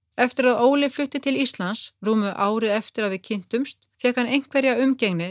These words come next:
við dóttur sína og við mæðgurnar kynntumst henni vel.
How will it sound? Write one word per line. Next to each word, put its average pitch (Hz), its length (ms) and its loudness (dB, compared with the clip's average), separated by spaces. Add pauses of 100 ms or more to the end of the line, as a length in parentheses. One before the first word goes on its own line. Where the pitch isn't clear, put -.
við 196 160 -4
dóttur 190 260 -4
sína 175 300 -6 (280)
og 208 140 2
við 262 160 6
mæðgurnar 262 640 0
kynntumst 190 480 -4
henni 180 160 -4
vel. 202 200 0